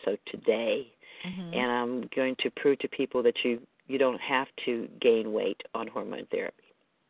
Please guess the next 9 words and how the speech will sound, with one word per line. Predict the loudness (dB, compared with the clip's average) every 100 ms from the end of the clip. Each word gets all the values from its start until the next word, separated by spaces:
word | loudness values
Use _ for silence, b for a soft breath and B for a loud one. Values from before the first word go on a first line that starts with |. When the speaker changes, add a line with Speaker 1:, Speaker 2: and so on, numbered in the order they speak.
| _ _ _
Speaker 1:
So, | -6 -6 -14 B B
Speaker 2:
Exactly. | -2 -2 2 2 2 -2 2 2 4 6
Speaker 1:
uh, | 6 6 6
uh, | 6
um, | 8 8 6 2 -2 -2 4
results | 6 10 12 12 8 0 2
to | 4
be, | 6 8 6 4 0 -2 0
uh, | 2 4 4 2